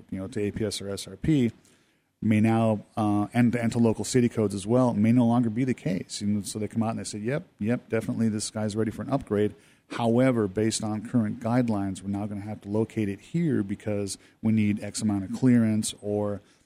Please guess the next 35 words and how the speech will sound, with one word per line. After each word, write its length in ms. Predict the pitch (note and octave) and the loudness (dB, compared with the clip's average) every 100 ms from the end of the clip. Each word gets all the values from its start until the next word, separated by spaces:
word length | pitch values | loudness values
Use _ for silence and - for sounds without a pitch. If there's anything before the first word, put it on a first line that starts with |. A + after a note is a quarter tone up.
| _ | _
you 100 | G#2 G2+ | -2 0
know, 100 | G2+ | 0
this 140 | G2 - | -4 -2
big 200 | A#2 G2+ | -2 -2
tree 360 | - B2 A#2+ | -2 2 4
that's 180 | G#2+ G2+ | 2 0
since 220 | - G#2 - | -4 -8 -8
grown 300 | A2+ G2+ G#2+ | -8 -4 -2
in 180 | A2 A2 | -2 -2
is 140 | G2+ | -2
either 100 | G#2+ | -2
gonna 120 | G#2 | -4
have 180 | G2+ G#2+ | -8 -10
to 60 | G#2 | -10
be 100 | G#2 | -10
removed, 520 | G2+ G#2 G#2 G2+ G2+ | -2 0 2 0 -2
or 120 | G#2+ | -2
we're 160 | G2+ G2+ | -2 -4
gonna 120 | G#2 | -8
have 100 | G2 | -10
to 60 | F#2+ | -4
relocate 480 | G#2 G2+ G2 F#2+ F#2+ | -2 -2 -4 -10 -10
the 60 | |
lines. 480 | F#2+ G2+ G2+ G2 - - - _ | -8 -6 -6 -8 -14 -18 -20 _
And 60 | A#2 | 0
the 60 | |
same 180 | D3+ D#3 | 2 2
with 100 | D3 | 2
the 80 | C#3 | 0
underground 380 | D3 C#3 C3+ C3 | -2 2 2 4
lines 200 | B2 B2 | 2 0
too. 180 | E3 B2 | -4 -2
Sometimes 520 | A#2 A#2 A#2 A#2 G#2 | -2 -2 0 -2 0
the, 140 | G#2+ | -2
uh, 180 | G2+ | -2